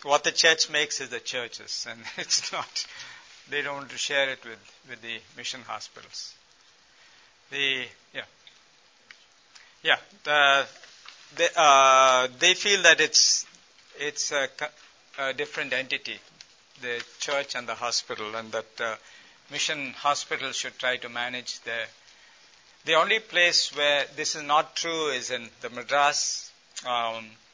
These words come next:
C S I hospital. The bishop is part of the, of the medical council, Madras Medical Coun-, uh, the, the, uh, C S I Medical Council, where he sits, he's the convener of it, and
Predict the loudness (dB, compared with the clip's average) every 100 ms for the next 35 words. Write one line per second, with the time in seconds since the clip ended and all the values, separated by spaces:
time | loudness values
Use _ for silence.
0 | -14 -4 0 2 4 4 4 0 -2 -6
1 | -6 -6 -10 -20 -20 -16 -12 -6 -4 -4
2 | -6 -8 -6 2 6 4 2 -16 -8 -4
3 | -4 -6 -8 -8 -8 -12 -14 -10 -10 -10
4 | -10 -10 -8 -8 -8 -8 -2 -2 -2 -8
5 | -10 -14 _ _ _ _ _ -10 -6 -6
6 | -6 -8 -8 -12 -12 -14 -10 -10 -10 -18
7 | _ _ _ -8 -4 -4 -4 -8 -14 -20
8 | -20 -20 -20 -8 -2 2 4 4 4 0
9 | -6 -8 -8 -8 -8 -10 -14 -18 _ _
10 | _ _ _ -2 -2 -2 -2 0 0 0
11 | 0 0 -4 -6 -6 -4 -4 -6 -4 -4
12 | -4 -6 -10 -14 -18 -16